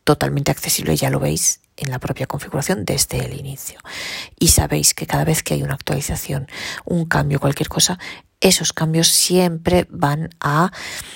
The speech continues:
estar ya, eh, hechos accesibles, quiero decir, no sucede como con Windows que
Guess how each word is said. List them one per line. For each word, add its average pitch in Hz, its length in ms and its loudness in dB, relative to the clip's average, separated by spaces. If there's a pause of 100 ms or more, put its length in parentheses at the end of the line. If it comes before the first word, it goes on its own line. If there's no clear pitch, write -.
(720)
estar 170 580 2
ya, 160 460 2 (220)
eh, 143 540 -6
hechos - 260 0
accesibles, 160 540 2
quiero 147 180 0
decir, 147 340 -2
no 170 340 2
sucede - 480 -2
como 80 400 -2 (360)
con 156 220 4
Windows 160 400 4
que 156 300 -2